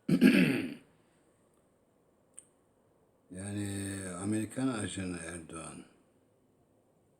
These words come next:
sizi, size saldırmayı planlayan Biden'a karşı belki de tek partner olan Rusya'ya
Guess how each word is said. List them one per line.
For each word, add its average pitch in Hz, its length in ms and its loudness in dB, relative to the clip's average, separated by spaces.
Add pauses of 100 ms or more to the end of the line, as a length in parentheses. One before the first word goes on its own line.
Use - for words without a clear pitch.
(360)
sizi, 101 600 -6 (1300)
size 113 220 -10
saldırmayı 110 720 -2
planlayan 82 720 -10
Biden'a 95 720 -8
karşı - 580 -12 (1900)
belki 98 200 -10
de 120 140 -6
tek - 300 -6
partner 87 460 -10 (500)
olan 110 300 -8
Rusya'ya 101 600 -6